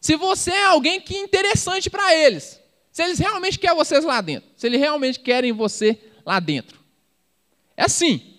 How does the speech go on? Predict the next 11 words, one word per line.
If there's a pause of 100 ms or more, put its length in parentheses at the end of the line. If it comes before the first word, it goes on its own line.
(1600)
E,
na
verdade,
isso
acontece
até
mesmo
nas
nossas
relações
pessoais.